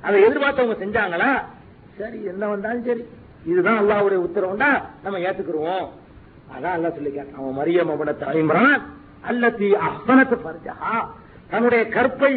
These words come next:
பேணி நடந்து கொண்ட இம்ரானுடைய மகள் மரியமையும் இந்த மூமின்களுக்கு முன்னுதாரணமாக அல்லாஹ் ஆக்கியிருக்கிறான். அப்ப யார்கிட்ட இஸ்திகாமத் இருந்திருக்குங்க?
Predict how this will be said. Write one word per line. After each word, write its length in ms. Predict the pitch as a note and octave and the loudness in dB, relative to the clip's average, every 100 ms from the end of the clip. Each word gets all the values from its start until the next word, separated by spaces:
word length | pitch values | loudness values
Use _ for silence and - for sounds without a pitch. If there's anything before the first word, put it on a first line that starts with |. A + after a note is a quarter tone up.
| A#3+ | 0
பேணி 280 | A#3+ D4+ D4+ | -2 0 0
நடந்து 320 | B3+ B3+ B3+ | 0 0 -2
கொண்ட 240 | A3+ A3+ A#3 A3 - - - | -2 0 2 2 -2 -12 -4
இம்ரானுடைய 680 | G3 C4 D4 C#4 B3 A3+ G#3+ G#3 G3 - - - | -2 2 4 2 2 0 2 0 -2 -6 -14 -10
மகள் 340 | F3 G#3+ A#3+ A3 F3+ - - | -4 2 4 4 0 -4 -8
மரியமையும் 680 | C#3+ A3 C4 B3+ A#3 A#3 E3 - - - - - | 0 2 4 4 6 6 4 -6 -16 -20 -16 -4
இந்த 220 | F#3+ G#3 F#3+ | 0 2 2
மூமின்களுக்கு 720 | F3+ C4+ C#4 A3+ G#3 G3 F#3+ F#3 E3 - - | 2 2 2 2 2 0 0 0 0 -6 -14
முன்னுதாரணமாக 840 | - A3 C4 A3+ G3+ F3+ E3+ F3 D#3+ | -6 0 2 2 0 -4 -6 -6 -4
அல்லாஹ் 280 | E3 D#3+ D#3+ | -2 -2 -2
ஆக்கியிருக்கிறான். 880 | D#3 D3+ C#3+ - C3 D#3 G#3+ G#3+ C3 - - - - | -6 -6 -8 -8 -6 -2 0 -2 -4 -14 -20 -12 -6
அப்ப 240 | G#3 A#3 | 2 4
யார்கிட்ட 460 | G3 G3 C#4+ D#4 D4 | 6 6 2 2 -2
இஸ்திகாமத் 560 | C4+ C#4+ C#4+ C#4 C4+ | -4 -4 -2 0 0
இருந்திருக்குங்க? 500 | C4 C4 C4+ C4 C4 | 0 0 0 2 2